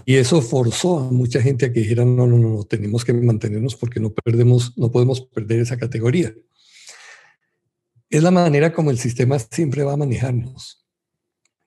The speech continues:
Nosotros tendremos que optar por, o aprender a, a re-, responder ante este tipo de cosas, teniendo presente que lo, lo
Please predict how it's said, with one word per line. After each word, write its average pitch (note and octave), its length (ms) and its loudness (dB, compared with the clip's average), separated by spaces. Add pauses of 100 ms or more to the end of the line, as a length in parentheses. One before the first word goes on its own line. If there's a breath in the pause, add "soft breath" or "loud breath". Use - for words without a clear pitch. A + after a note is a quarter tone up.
(120)
Nosotros C3 800 -2 (180)
tendremos A#2+ 560 0
que A#2 580 -2 (140)
optar A#2+ 640 -2 (560 soft breath)
por, D#3 260 -6
o B2 140 2
aprender A#2+ 920 -2 (280 loud breath)
a, B2 300 0 (680)
a - 160 -20
re-, A#2+ 640 2
responder A#2+ 1000 0 (280 soft breath)
ante A#2+ 280 0
este A#2+ 160 -4
tipo C3 360 0
de C#3+ 80 2
cosas, C#3 440 -2 (520 soft breath)
teniendo B2 480 4
presente B2 420 0
que B2+ 140 -4
lo, A#2 540 2 (260)
lo F#3+ 500 -8